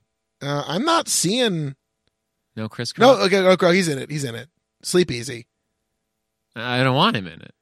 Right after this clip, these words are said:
Speaker 1: Oh, Dominic Purcell from Prison Break is in it. The big guy, the big fella.
Speaker 2: Not the movie, the show.
Speaker 1: The sh-, the show, which, by the
Speaker 2: Okay.
Speaker 1: way, season one fucking rules.
Speaker 2: I've heard it's good.
Speaker 1: It's really good.
Speaker 2: I keep thinking you're talking, everyone's talking about the Schwarzenegger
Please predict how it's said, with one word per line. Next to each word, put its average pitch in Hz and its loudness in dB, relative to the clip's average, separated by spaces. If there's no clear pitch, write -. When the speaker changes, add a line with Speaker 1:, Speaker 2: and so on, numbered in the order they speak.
Speaker 1:
Oh, 240 4
Dominic 220 2
Purcell 226 -2
from 220 -6
Prison 269 -6
Break 151 -6
is 127 -8
in 120 -10
it. 117 -16
The 123 -6
big 214 2
guy, 123 -8
the 156 -6
big 226 -2
fella. - -8
Speaker 2:
Not 151 -2
the 123 0
movie, 107 -2
the - -18
show. - -12
Speaker 1:
The 185 2
sh-, - -4
the 226 -2
show, 311 2
which, 151 -4
by 226 2
the 247 2
Speaker 2:
Okay. 240 4
Speaker 1:
way, - -2
season 220 -2
one 240 2
fucking 190 -2
rules. 175 2
Speaker 2:
I've 107 -10
heard 214 0
it's - -8
good. 160 -2
Speaker 1:
It's - -8
really 160 4
good. 117 -8
Speaker 2:
I 117 0
keep 170 -6
thinking 175 -4
you're 143 -2
talking, 127 -4
everyone's 113 -8
talking 107 -8
about 101 -6
the 92 -10
Schwarzenegger 90 -8